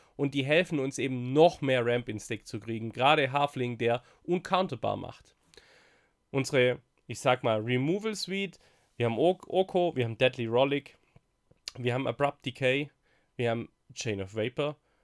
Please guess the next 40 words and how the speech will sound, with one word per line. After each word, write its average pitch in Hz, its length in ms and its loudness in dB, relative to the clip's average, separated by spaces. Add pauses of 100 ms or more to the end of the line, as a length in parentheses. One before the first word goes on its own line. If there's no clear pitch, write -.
(120)
wir 110 120 -4
haben 110 220 -6 (140)
Winds 147 340 -2
of 156 180 0
Rebuke 151 460 -4 (400)
und, 113 400 -6
äh, 107 280 -2
ja, 120 260 2 (420)
wir 113 160 -4
haben, 101 300 -4
äh, 107 240 -4
nochmal 123 400 2
was 110 160 0
Cooles, 131 260 -2
Verrat 123 320 0
der 143 80 4
Erinnerung, 131 420 0 (320)
super 151 260 0 (120)
cool, 160 220 6
um 131 180 -2
andere 160 340 2
Oracles 120 460 2
zu 127 140 -4
spielen, 131 320 -2
falls - 240 2
unseres 113 260 -6
exiled 170 400 2
wird. 175 220 -2 (400)
Wir 120 80 2
haben 135 100 2
noch 127 140 0
so - 100 -6
ein 113 120 -2
bisschen 104 400 -6
Bounce 147 520 2
und 123 320 -4 (280)
Board 127 340 2
Vibes 98 320 -2
im 110 380 -8
Deck. - 340 -2